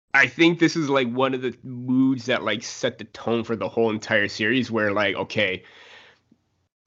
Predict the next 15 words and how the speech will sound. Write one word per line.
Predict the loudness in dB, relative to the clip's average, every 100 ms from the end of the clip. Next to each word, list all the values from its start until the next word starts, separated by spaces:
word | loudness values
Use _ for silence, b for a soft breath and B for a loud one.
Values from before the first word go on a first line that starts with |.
| _ _ _ _ 4
is | 6 6
something | 6 6 6 6
gonna | 6 4
escalate | 2 0 4 4 4
even | 2 2
more? | 2 0 -4 -12 _ _ _ _ -2
And | 2 4
then | 4 4
with | 2
the | 0
next | 2 2 0 -2
game | 2 4 4
that | 0
came | 0 2 2
about, | 2 2 4 2 0